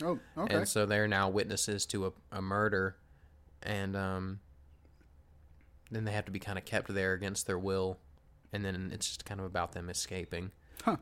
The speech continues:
Speaker 2: But
Speaker 1: It's
Speaker 2: it,
Speaker 1: a, is it
Speaker 2: it,
Speaker 1: a
Speaker 2: it was
Speaker 1: horror movie? Is it a gore movie?
Speaker 2: It's more suspense. Not
Speaker 1: Suspense.
Speaker 2: nothing really scary.
Speaker 1: Okay.
Speaker 2: Uh, it's just kinda gruesome. Uh,
Speaker 1: I,
Speaker 2: it,
Speaker 1: I've heard that. I've
Speaker 2: it's
Speaker 1: heard
Speaker 2: got
Speaker 1: that
Speaker 2: its
Speaker 1: they
Speaker 2: plot
Speaker 1: went
Speaker 2: holes and stuff, but it was an interesting story.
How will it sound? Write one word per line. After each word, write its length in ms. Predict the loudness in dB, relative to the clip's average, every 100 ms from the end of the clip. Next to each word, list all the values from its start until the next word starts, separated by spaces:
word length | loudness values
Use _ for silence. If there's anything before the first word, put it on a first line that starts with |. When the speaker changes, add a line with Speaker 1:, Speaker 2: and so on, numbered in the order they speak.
| -6
Speaker 2:
But 380 | -4 2 2 0 -6 -20 -20 -20 -20 -8
Speaker 1:
It's 160 | 2 10
Speaker 2:
it, 20 |
Speaker 1:
a, 60 | 12
is 160 | 12
it 40 | 12
Speaker 2:
it, 40 |
Speaker 1:
a 60 | 12
Speaker 2:
it 80 | 12
was 100 | 12
Speaker 1:
horror 180 | 12 10
movie? 320 | 8 6 4
Is 100 | 4
it 60 | -2
a 40 |
gore 320 | 0 4 6
movie? 400 | 6 6 4 2 2
Speaker 2:
It's 520 | 4 6 6 4 2 0 -8 -20 -20 -20 -20 -20 -6
more 200 | 2 4 6
suspense. 800 | 6 4 4 2 2 2 0 -2
Not 40 |
Speaker 1:
Suspense. 260 | 0 4 6
Speaker 2:
nothing 280 | 6 4
really 220 | 2 2 2
scary. 580 | -2 0 0 0 -2 -6 -16 -2
Speaker 1:
Okay. 120 | 2 2
Speaker 2:
Uh, 100 | 2
it's 120 | 2
just 120 | 2
kinda 220 | 4 2 2
gruesome. 560 | 2 2 2 0 -4 -8 -20 -20 -20 -20 -20 -20 -20 -4
Uh, 40 | 0
Speaker 1:
I, 300 | 4 8 10
Speaker 2:
it, 60 | 12
Speaker 1:
I've 160 | 12
heard 260 | 12 10 8
that. 160 | 0
I've 200 | 0 4
Speaker 2:
it's 80 | 8
Speaker 1:
heard 40 | 12
Speaker 2:
got 120 | 12
Speaker 1:
that 100 | 12
Speaker 2:
its 80 | 8
Speaker 1:
they 40 | 8
Speaker 2:
plot 200 | 10 10
Speaker 1:
went 60 |
Speaker 2:
holes 320 | 10 6 6 2
and 100 | 0
stuff, 360 | 4 4 6
but 100 | 4 4
it 60 |
was 120 | 6 6
an 240 | 6 4
interesting 480 | 0 0 0 0 -2
story. 540 | 0 0 2 2 2